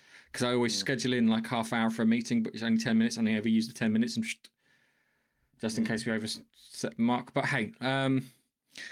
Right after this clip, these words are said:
Speaker 2: What do you wanna
Speaker 1: yes.
Speaker 2: cover first? Slow horses?
Speaker 1: Yes, let's do slow horses.
Speaker 2: Um,
Speaker 1: Um,
Speaker 2: yeah,
Speaker 1: oh, I like
Speaker 2: I'm
Speaker 1: them.
Speaker 2: loving it. It was, it was a
Speaker 1: Me too.
Speaker 2: more, it was a less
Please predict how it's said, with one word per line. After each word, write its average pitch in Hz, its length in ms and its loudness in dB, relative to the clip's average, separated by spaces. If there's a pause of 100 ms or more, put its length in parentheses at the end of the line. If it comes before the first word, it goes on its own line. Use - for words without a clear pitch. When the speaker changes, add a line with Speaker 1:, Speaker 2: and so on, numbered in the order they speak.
(360)
Speaker 2:
What 160 160 -4
do 127 60 0
you 123 40 2
wanna 113 100 0
Speaker 1:
yes. - 60 -4
Speaker 2:
cover 131 160 -4
first? 110 400 -6
Slow 139 160 -2
horses? 143 520 -4 (1900)
Speaker 1:
Yes, 156 340 -2
let's 139 120 -4
do 147 80 -2
slow 139 220 -2
horses. 117 680 -4 (600)
Speaker 2:
Um, 127 580 -4 (100)
Speaker 1:
Um, 110 560 0 (540)
Speaker 2:
yeah, 147 420 0
Speaker 1:
oh, 104 60 -10
I 104 40 -8
like 98 140 -8
Speaker 2:
I'm 139 160 -2
Speaker 1:
them. 139 80 2
Speaker 2:
loving 123 240 -2
it. 104 160 -6 (460)
It 180 120 0
was, 226 320 0
it 226 80 0
was 208 140 -2
a 220 40 0
Speaker 1:
Me 226 140 0
too. 247 60 2
Speaker 2:
more, 226 380 0 (200)
it 190 140 -2
was 190 100 -6
a 208 60 -2
less 226 320 -4